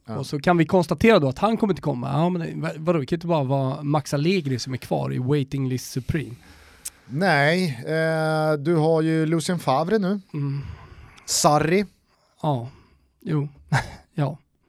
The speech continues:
Speaker 1: Vad har vi mer? Eh,
Speaker 2: Sarri kan ju definitivt gå.
Speaker 1: Ja.
Speaker 2: Mm.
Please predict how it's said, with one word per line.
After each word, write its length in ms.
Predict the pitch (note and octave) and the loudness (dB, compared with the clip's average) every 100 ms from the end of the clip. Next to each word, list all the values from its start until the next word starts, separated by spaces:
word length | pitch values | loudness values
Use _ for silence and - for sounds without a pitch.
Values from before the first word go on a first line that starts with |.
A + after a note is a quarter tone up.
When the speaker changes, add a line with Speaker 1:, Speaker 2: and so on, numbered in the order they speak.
| _ _ _ _ _ | _ _ _ _ _
Speaker 1:
Vad 200 | - C#3 | -6 -6
har 280 | G2+ C#3+ C#3+ | -6 -6 -4
vi 180 | B2+ C#3 | -4 -4
mer? 680 | C3+ C3+ C#3+ D#3+ E3 E3 C#3 A2+ A2 | -2 -2 -4 -4 -6 -6 -8 -14 -12
Eh, 680 | B2 B2+ B2 B2 B2 A#2+ A#2 | -8 -6 -4 -6 -6 -6 2
Speaker 2:
Sarri 300 | G3 G#3+ F#3+ | 6 6 6
kan 100 | F3+ | 2
ju 40 | |
definitivt 580 | E3 D#3+ D#3+ C#3+ F3+ C#3+ | 2 0 0 0 0 0
gå. 220 | C3+ C3+ - _ _ _ _ _ - | -6 -8 -12 _ _ _ _ _ -10
Speaker 1:
Ja. 400 | A2+ A2 B2 C3+ | -8 -8 -12 -8
Speaker 2:
Mm. 220 | A#2 A#2+ | -8 -8